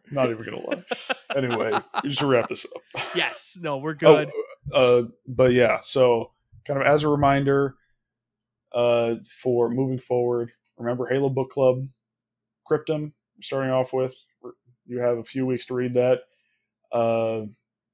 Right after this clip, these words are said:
Speaker 1: that's kind of the big reminder. I was gonna work this in if we were gonna talk about any multiplayer stuff during the podcast,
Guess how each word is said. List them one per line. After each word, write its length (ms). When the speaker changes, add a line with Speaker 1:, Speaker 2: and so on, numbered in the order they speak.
Speaker 1:
that's 200
kind 140
of 40
the 80
big 160
reminder. 600
I 80
was 120
gonna 180
work 240
this 180
in 80
if 140
we 60
were 100
gonna 140
talk 260
about 120
any 160
multiplayer 580
stuff 300
during 160
the 80
podcast, 600